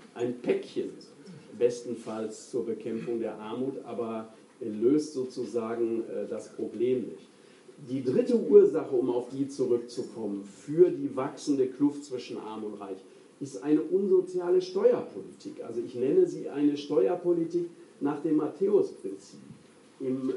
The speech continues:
Matthäusevangelium heißt es so sinngemäß, wer hat, dem wird gegeben, und wer wenig hat, dem wird auch das noch genommen. Also wenn man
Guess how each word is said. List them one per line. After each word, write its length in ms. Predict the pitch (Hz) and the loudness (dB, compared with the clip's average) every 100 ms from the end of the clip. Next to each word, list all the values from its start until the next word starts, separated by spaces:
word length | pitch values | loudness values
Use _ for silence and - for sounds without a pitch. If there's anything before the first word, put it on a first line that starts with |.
| 123 123 | -4 -4
Matthäusevangelium 1900 | 123 120 - - - - - - 160 185 - 160 165 156 147 151 151 143 135 | -2 -4 -6 -6 -6 -8 -8 4 6 6 4 -6 0 2 4 2 2 0 0
heißt 280 | 139 151 147 | -2 -2 -4
es 100 | 131 | -4
so 100 | 131 | -4
sinngemäß, 720 | 123 151 156 139 139 143 - 120 | 2 2 4 2 2 -2 -4 0
wer 260 | 120 117 | 0 0
hat, 160 | 151 151 | -4 4
dem 180 | 127 113 | 4 4
wird 220 | 151 - | 0 2
gegeben, 540 | 165 143 151 165 170 - - - - | 0 4 4 4 -4 -12 -20 -12 -4
und 140 | 123 | 2
wer 180 | 127 117 | 4 4
wenig 380 | 143 165 156 156 | 4 4 2 0
hat, 160 | 151 | 2
dem 160 | 139 127 | 2 2
wird 160 | 135 | 0
auch 160 | - - | 0 0
das 220 | 143 139 | -2 0
noch 200 | 147 135 - | 0 0 0
genommen. 440 | 131 143 147 - - - - - - | 0 2 0 -4 -10 -20 -20 -18 -2
Also 320 | 151 143 135 | 4 4 6
wenn 140 | 180 | 4
man 360 | 214 170 113 | 6 4 2